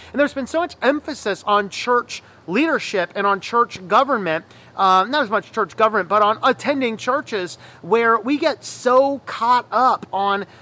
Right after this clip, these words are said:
we gotta completely obey our local churches, and that is the thing I think that hurt us most of all.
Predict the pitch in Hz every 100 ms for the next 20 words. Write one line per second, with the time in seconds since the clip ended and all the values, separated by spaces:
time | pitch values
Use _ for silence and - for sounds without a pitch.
0 | - 175 226 233 233 254 226 - 220 -
1 | 254 240 247 208 175 226 247 214 190 190
2 | 170 - 269 294 226 190 - 196 208 254
3 | 277 247 220 - 214 202 190 208 202 202
4 | - 233 233 202 180 - 170 160 190 196
5 | 190 - - 143 - 160 156 117 101